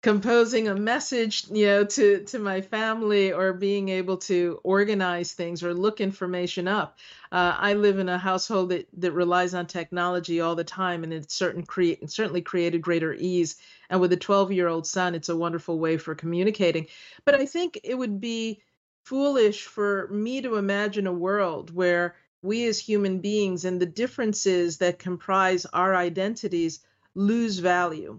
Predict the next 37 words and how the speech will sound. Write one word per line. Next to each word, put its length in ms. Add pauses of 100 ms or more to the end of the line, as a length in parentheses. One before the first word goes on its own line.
(140)
In 120
fact, 380
when, 260
when 200
I 100
think 240
about 380
diversity, 680
inclusion, 460
and 80
belonging, 520
the 100
real 260
power 400
of 120
diversity 640 (320)
may 300
not 360
be 220
for 220
the 100
company, 720 (100)
it's 160
for 160
the 200
individual 720 (220)
to 120
know 220
that 200
their 300 (220)
identity 680
is 140
welcomed 800
and 220
valued 560
and 160
appreciated 840